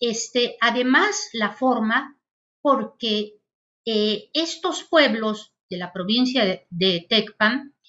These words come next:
son los que aportaron los reales y la gente para extender el dominio insurgente, y que por eso habían llegado a Puebla, a Oaxaca y hasta Veracruz.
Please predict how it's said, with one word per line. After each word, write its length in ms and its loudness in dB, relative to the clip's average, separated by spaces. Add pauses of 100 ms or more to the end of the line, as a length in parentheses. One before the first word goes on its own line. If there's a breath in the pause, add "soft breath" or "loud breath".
(180 soft breath)
son 340 6
los 200 2
que 100 0
aportaron 800 2
los 280 0
reales 840 -2 (380 soft breath)
y 160 0
la 140 2
gente 640 0 (440)
para 240 4
extender 540 -2
el 160 -4
dominio 440 0
insurgente, 840 -6 (280)
y 140 0
que 100 2
por 160 4
eso 200 6
habían 240 4
llegado 360 2
a 200 -2
Puebla, 560 4 (400 soft breath)
a 180 2
Oaxaca 600 2 (220)
y 140 2
hasta 360 0
Veracruz. 640 -8